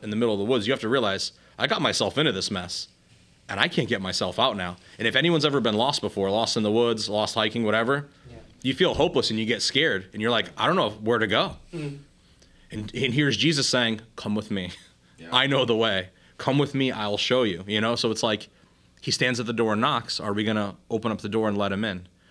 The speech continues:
Speaker 1: When he says, "Follow me," like you said, David, are we gonna actually follow him? And what does following him look like?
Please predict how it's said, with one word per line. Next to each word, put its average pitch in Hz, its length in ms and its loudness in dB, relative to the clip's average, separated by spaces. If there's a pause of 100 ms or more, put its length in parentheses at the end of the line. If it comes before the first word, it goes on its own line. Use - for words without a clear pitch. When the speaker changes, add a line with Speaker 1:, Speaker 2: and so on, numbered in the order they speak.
Speaker 1:
When 107 140 -2
he 110 80 2
says, - 220 0
"Follow 120 300 0
me," 98 140 -2
like 98 140 -4
you 104 80 -8
said, 107 160 -2
David, 92 340 -6
are 101 80 -8
we 98 80 -4
gonna 101 160 -6 (160)
actually 110 720 -4 (100)
follow 107 540 -6
him? 98 120 -6
And 104 120 -2
what 120 80 -4
does 120 120 -2
following 139 380 -2
him 131 140 0
look 135 160 -4
like? 90 300 -8